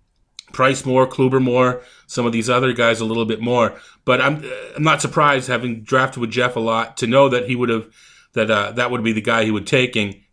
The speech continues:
taking, matter of fact, I know that's who I expected him to take, uh, Sale and, and Cole at that point, just from knowing the tendencies of, of the, you know,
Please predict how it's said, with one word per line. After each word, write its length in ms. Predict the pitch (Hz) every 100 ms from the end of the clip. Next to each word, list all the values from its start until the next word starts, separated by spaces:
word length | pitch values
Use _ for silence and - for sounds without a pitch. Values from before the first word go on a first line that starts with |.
| _
taking, 240 | - 156 143
matter 140 | 131
of 60 | 131
fact, 140 | 131
I 60 | 135
know 140 | 113
that's 240 | 120 123
who 80 | 135
I 80 | 113
expected 600 | 104 - - 139 135 110
him 100 | 110
to 60 | 104
take, 460 | - 101 98 - - - - -
uh, 200 | 113 98
Sale 420 | - 131 113 107
and, 100 | 104
and 160 | 107 104
Cole 240 | - 113
at 80 | 107
that 200 | 107 101
point, 240 | - 107 95
just 180 | 113
from 140 | 113 107
knowing 320 | 110 113 107
the 80 | 101
tendencies 720 | - 123 113 110 110 104 - _ _ - - _
of, 180 | 120 113
of 280 | 110 104 98
the, 80 |
you 100 | 110
know, 100 | 110